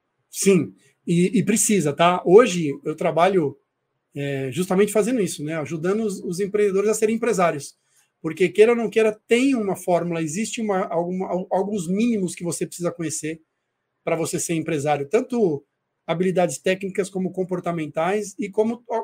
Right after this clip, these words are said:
como, é, conhecimento de gestão. E por que que eu falo isso? Porque quando eu comprei também a minha empresa, essa empresa de limpeza,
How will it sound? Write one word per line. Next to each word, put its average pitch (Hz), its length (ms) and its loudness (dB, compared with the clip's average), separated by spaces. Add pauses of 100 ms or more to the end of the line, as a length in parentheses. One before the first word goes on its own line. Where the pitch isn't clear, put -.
como, 220 380 -4 (120)
é, 202 180 0
conhecimento 208 640 0
de 202 100 -6
gestão. 202 480 -4 (800)
E 202 260 2
por 240 140 -4
que 277 120 0
que 285 40 0
eu 247 60 2
falo 214 260 2
isso? 160 140 -4
Porque 214 220 -4
quando 294 120 -2
eu 277 60 -2
comprei 202 340 0
também 175 240 -2
a 160 40 -4
minha 151 120 -6
empresa, 160 520 2
essa 147 180 -6
empresa 156 240 -6
de 147 80 -4
limpeza, 147 560 -2